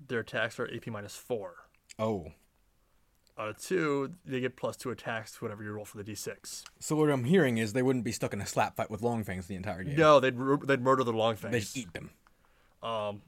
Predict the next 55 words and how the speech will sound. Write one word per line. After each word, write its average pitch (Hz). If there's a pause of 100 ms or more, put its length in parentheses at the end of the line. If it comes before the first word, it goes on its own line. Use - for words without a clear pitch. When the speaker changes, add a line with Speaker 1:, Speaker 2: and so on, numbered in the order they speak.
(100)
Speaker 1:
and 123
if 113
you, - (180)
<laughs> -
if -
you 156
roll 147
three 185
on 180
the 147
D 135
three, 127
you 131
get 131
to 131
reroll 127
failed 113
wound 120
rules. 107 (460)
Speaker 2:
Th-, 208 (720)
okay. 156 (720)
Okay. 277 (240)
Speaker 1:
Usually 139
wounding 139
on 120
threes. 123
Speaker 2:
Yeah. 156 (1000)
I'm 196
okay 240
with 220
this. -
Speaker 1:
Yeah. 220 (420)
Speaker 2:
Because 175
otherwise, 208
Spawn, 196
we're 185
just 160
kind 185
of, 160 (600)
like 156
Speaker 1:
Most 160
people 185
didn't 165
take 160
'em 147
for 139
reasons. 113 (1000)
Speaker 2:
Good 269
reasons, 165
justifiable 202
Speaker 1:
Yeah. 226
Speaker 2:
reasons, 139
where 165
it's 165
like, 175